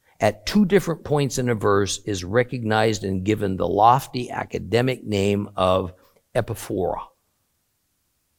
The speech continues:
And in this case, it repeats the phrase,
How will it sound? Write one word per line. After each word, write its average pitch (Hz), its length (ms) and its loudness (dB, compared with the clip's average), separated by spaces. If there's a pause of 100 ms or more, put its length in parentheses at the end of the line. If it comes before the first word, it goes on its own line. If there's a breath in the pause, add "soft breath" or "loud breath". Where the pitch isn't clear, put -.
(640)
And 120 140 4
in 117 120 4
this 208 220 2
case, 156 360 4
it 107 100 -4
repeats 131 600 -2
the 135 100 -4
phrase, 101 640 2